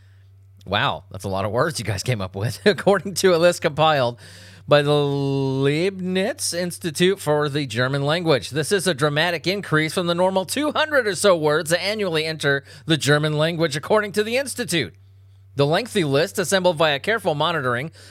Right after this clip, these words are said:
of new terms as they appear in articles, is due to Germans' tendency to combine words together. For instance, I'm not even gonna try that word, Corona mutation is Kabolit,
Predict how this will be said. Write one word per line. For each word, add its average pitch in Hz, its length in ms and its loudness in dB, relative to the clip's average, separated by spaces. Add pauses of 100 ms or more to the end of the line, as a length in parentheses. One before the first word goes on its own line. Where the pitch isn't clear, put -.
(100)
of 139 140 0
new 180 160 0
terms 165 340 0
as 147 80 -6
they 156 160 2
appear 165 320 0
in 135 80 -2
articles, 147 460 0
is 180 100 -6
due 277 140 -4
to 220 100 -2
Germans' 156 440 -2
tendency 160 680 -4 (400)
to 170 100 -6
combine 165 440 2
words 156 260 2
together. 170 520 2 (460)
For 139 220 0
instance, 175 580 0 (520)
I'm 117 80 -6
not 123 160 2
even 165 120 -4
gonna 170 140 -2
try 175 180 4
that 143 160 0
word, 107 280 -4 (580)
Corona 190 560 0
mutation 185 640 0
is 139 160 -4
Kabolit, 151 680 0